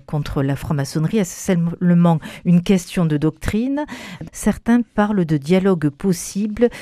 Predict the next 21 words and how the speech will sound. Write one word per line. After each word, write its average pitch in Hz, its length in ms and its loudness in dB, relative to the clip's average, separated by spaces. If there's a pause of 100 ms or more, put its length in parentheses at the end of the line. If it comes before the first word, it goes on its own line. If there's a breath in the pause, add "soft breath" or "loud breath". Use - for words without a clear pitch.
(240 loud breath)
Que 240 140 4
faut-il 185 500 -2
en 160 120 2
penser ? 151 540 -4 (280 loud breath)
Euh, 156 180 0
ce 156 180 -8
dialogue 185 520 0
est-il 208 540 0
réellement 180 500 2
possible 202 480 -4
avec, 180 400 -2
euh, 165 260 -4
cette 165 400 -8
organisation, 170 800 -2 (280 loud breath)
euh, 160 80 4
franc-maçonne ? 147 720 0
Serge 143 440 -8 (200)
A-, 147 200 -8 (180)
A-, 151 240 -4
Abad 160 260 -4
Gaillardeau. 135 440 -6